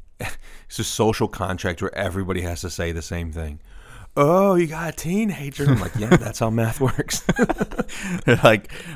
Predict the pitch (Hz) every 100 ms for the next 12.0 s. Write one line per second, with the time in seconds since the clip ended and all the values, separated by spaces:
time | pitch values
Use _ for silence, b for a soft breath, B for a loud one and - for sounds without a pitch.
0 | - 131 127 107 107 120 - 92 127 151
1 | 143 104 95 87 90 98 117 110 98 95
2 | 110 98 92 117 - 95 92 92 98 92
3 | - 98 98 - - - 107 120 - 117
4 | 117 117 143 _ 113 135 208 208 131 113
5 | 107 - - 107 107 110 98 107 98 101
6 | 104 87 90 - - - - - _ _
7 | - - 131 123 120 98 110 110 101 98
8 | 98 92 95 98 92 85 - 101 90 -
9 | - - - - 113 107 - 123 208 220
10 | 139 123 110 117 113 107 110 110 117 101
11 | 101 98 - 104 98 101 101 98 95